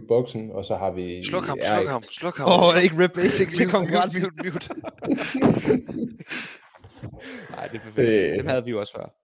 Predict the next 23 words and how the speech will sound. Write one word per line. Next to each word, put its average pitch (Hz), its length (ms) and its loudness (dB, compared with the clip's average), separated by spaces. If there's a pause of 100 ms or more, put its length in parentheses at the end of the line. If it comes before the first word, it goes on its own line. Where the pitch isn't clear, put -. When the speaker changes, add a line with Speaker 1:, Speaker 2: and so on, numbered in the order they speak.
Speaker 1:
ja, 92 120 -12
det, 73 200 -10 (1400)
vi 101 80 -6
har, 92 320 0
øh, 85 340 -4
men 90 240 -6 (100)
det - 20 -4
er 104 80 2
ikke, 113 280 -2 (340)
Rep 113 160 6
Basic 101 300 0 (280)
leverer 90 220 -2
ikke 92 140 -6
grips - 300 -4
og 76 60 -12
sådan 78 120 -10
noget. 80 160 -8
Der 95 60 0
har 87 120 -8
vi 80 280 -6
R 85 240 0
X - 120 -14
Event, 78 260 -6